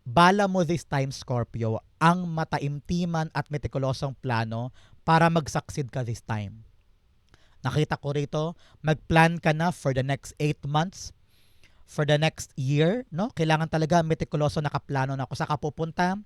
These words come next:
anong gagawin mo, ano iiwasan mo, ano yung tutumbukin mo pagdating sa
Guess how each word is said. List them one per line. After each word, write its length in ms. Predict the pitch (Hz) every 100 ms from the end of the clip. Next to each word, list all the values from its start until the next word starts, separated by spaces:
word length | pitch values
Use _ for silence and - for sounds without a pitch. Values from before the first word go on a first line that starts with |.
| - _ _ _
anong 320 | 151 165 160
gagawin 320 | 147 160 160 160
mo, 240 | 180 233 _ - -
ano 240 | - 160 165
iiwasan 640 | 160 160 156 156 - 160
mo, 240 | 165 226 _ _ _ _
ano 180 | - 165 185
yung 80 | 190
tutumbukin 680 | 180 180 175 156 165 165
mo 220 | 156 160
pagdating 560 | - 147 147 - 151 156
sa 400 | - 131 120